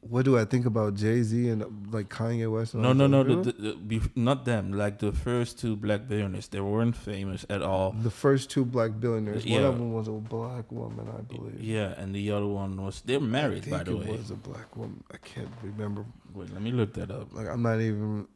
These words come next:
Speaker 1: I'm not even gonna front, but I thought it was
Speaker 2: It's
Speaker 1: one
Speaker 2: a,
Speaker 1: of them was
Speaker 2: it's
Speaker 1: a
Speaker 2: a
Speaker 1: black
Speaker 2: thing,
Speaker 1: woman. I'm
Speaker 2: though.
Speaker 1: not
Speaker 2: We
Speaker 1: sure.
Speaker 2: don't have many, but the ones that
Speaker 1: I know
Speaker 2: are
Speaker 1: Oprah was, like, one of the first black female billionaires, but I'm not sure if she was the first, but I think she is the first.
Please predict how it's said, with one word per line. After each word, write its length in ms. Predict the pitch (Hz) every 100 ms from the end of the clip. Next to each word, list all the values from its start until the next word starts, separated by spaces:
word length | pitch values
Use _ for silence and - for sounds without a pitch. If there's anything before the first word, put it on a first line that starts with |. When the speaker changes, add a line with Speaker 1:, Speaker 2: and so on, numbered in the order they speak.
| - -
Speaker 1:
I'm 140 | 110
not 120 | 107 104
even 200 | 101 98
gonna 240 | 101 98
front, 320 | - 110 98 - - _ _ _ _
but 320 | 107 90 - _ _ _ 110
I 40 |
thought 300 | - 120 135
it 80 | 92
was 100 | 117
Speaker 2:
It's 200 | 107 98
Speaker 1:
one 80 | 95
Speaker 2:
a, 40 |
Speaker 1:
of 40 | 87
them 60 | 101
was 80 |
Speaker 2:
it's 80 | 95
Speaker 1:
a 40 | 98
Speaker 2:
a 20 |
Speaker 1:
black 120 | 92
Speaker 2:
thing, 200 | 123 135
Speaker 1:
woman. 100 | 110
I'm 60 | 104
Speaker 2:
though. 100 | 95
Speaker 1:
not 60 | 95
Speaker 2:
We 100 | 104
Speaker 1:
sure. 80 | 101
Speaker 2:
don't 220 | 135 147
have 260 | 117 107
many, 340 | 101 113 123 92
but 240 | 92 101
the 80 | 104
ones 460 | 98 107 127 113 104
that 180 | 98
Speaker 1:
I 100 | 107 123
know 80 | 113
Speaker 2:
are 140 | 101
Speaker 1:
Oprah 420 | 107 131 139 120 104
was, 180 | 101 107
like, 180 | 101
one 160 | 107 104
of 80 | 98
the 80 | 101
first 400 | - 98 - -
black 240 | 98 90
female 260 | - 95 92
billionaires, 480 | 95 95 95 95 95
but 280 | 98 92
I'm 100 | 82
not 180 | 101 92
sure 160 | - 101
if 80 | 95
she 100 | 95
was 120 | 90
the 80 | -
first, 340 | - 95 90 -
but 120 | 92
I 40 |
think 240 | 95 101 101
she 200 | 92 90
is 180 | 95 -
the 100 | -
first. 420 | - 98 110